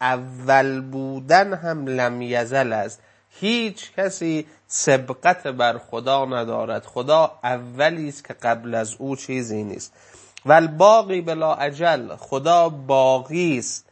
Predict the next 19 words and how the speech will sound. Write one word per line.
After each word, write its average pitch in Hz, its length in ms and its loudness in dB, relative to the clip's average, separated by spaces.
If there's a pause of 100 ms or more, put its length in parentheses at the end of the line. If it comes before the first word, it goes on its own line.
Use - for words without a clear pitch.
(300)
و 139 40 2
هیچ 170 500 -4 (140)
اجل 139 680 2
و 123 40 -4
سرآمدی 123 960 -2
هم 117 280 -6
برای 117 420 0
او 117 320 -4
متصور 113 920 -4 (440)
نیست. 110 420 -8
ازلیت 156 920 2
و 151 160 -4
ابدیت 131 840 -6
خدای 135 500 -2
متعال 127 720 0
را 127 160 2
در 113 200 -2
این 131 260 -10
جملات 123 680 0